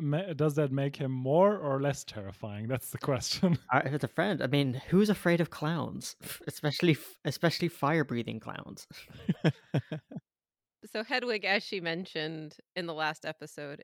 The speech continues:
Speaker 3: is slightly tall for a dwarf at five one slash a hundred and fifty-five centimeters tall. She's got,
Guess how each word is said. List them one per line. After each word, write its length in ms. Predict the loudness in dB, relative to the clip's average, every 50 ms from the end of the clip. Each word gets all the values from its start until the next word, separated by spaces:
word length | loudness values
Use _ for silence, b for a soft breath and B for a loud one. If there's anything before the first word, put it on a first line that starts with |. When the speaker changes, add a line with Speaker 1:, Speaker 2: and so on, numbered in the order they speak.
| -12 -8
Speaker 3:
is 240 | -8 -8 -8 -10 -18 _ _
slightly 440 | -20 -12 -10 -8 -8 -8 -8 -10 -12
tall 240 | -10 -10 -10 -10 -10
for 200 | -10 -12 -10 -10
a 40 |
dwarf 300 | -8 -8 -8 -8 -10 -12 -14 -18 _ -6
at 360 | -4 -4 -2 -4 -4 -8 -10 -20 _ _ _ _
five 220 | -4 -4 -4 -4 -4
one 320 | -8 -8 -8 -8 -10 -14 _ _ _
slash 260 | -20 -20 -18 -18 -18 -16
a 40 | -14
hundred 300 | -12 -10 -8 -8 -8 -8
and 60 | -8 -10
fifty-five 500 | -12 -12 -10 -12 -12 -8 -8 -8 -8 -8
centimeters 520 | -10 -10 -10 -10 -10 -12 -14 -14 -16 -14
tall. 340 | -12 -10 -10 -8 -8 -10 -12
She's 240 | -12 -10 -8 -8 -6
got, 420 | -4 -2 0 0 0 0 -2 -4